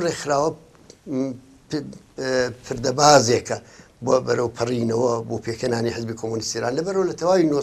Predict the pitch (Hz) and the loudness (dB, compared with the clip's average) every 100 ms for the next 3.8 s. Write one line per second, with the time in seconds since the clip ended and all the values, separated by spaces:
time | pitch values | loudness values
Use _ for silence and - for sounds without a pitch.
0 | - 165 151 135 117 - - - - 143 | 2 2 2 0 -4 -10 -18 -10 -4 0
1 | 175 165 143 139 123 170 190 165 156 185 | 0 0 -2 0 0 0 2 0 2 2
2 | 190 - - - 147 143 151 160 165 143 | 0 -6 -20 -12 -6 -4 -2 -2 -2 -2
3 | 123 135 151 135 131 139 160 | -4 0 0 -2 -2 0 0